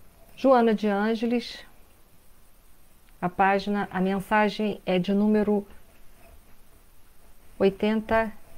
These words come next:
e sete. O conselho somente terá valor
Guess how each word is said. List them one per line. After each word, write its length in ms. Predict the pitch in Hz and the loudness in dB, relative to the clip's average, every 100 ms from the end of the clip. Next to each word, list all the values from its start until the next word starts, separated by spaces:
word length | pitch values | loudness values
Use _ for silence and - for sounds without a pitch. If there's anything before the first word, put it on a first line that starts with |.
| - - - - | -16 -16 -10 -2
e 240 | 214 226 - - | 0 0 -6 -18
sete. 580 | - - 160 - - - - - - - - - - - - - - - - - - - | -10 -2 0 -2 -14 -16 -20 -20 -20 -20 -20 -20 -20 -20 -20 -20 -20 -20 -18 -20 -4 -2
O 80 | |
conselho 500 | - 269 254 277 277 | 6 6 8 4 4
somente 580 | 254 - 220 214 254 247 | 2 2 4 4 2 0
terá 220 | - 202 | 0 0
valor 680 | 190 180 160 170 202 202 - | 2 0 2 4 4 0 -8